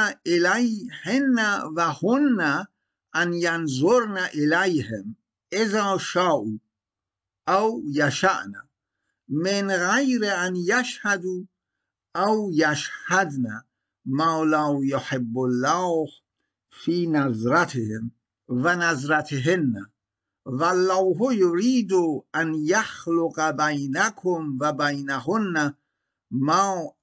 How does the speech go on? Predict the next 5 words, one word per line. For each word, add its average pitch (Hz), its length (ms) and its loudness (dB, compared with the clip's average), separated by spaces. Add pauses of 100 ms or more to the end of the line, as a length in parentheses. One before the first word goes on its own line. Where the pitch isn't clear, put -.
أنتم 147 680 0
به 139 480 0
في 147 180 -2
الرضوان 175 920 0 (680)
تتحاببون. 135 1700 -2